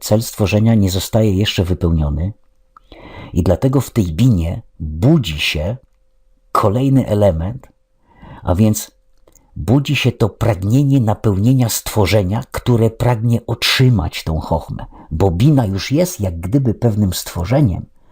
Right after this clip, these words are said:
ale ona nie chce chochmy, a Stwórcy nie o to chodzi, żeby stworzyć stworzenie, które nie chce światła,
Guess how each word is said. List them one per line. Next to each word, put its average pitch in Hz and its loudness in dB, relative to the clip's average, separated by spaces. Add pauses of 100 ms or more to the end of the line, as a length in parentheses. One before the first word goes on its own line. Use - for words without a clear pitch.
(540)
ale 107 2
ona 127 2
nie 160 2
chce - -2
chochmy, 73 -4 (280)
a - -6
Stwórcy - -2
nie 131 4
o 165 2
to 107 -4
chodzi, 98 -4
żeby 87 -6
stworzyć 104 -4
stworzenie, 107 0
które 98 0
nie 117 4
chce - -8
światła, 76 -8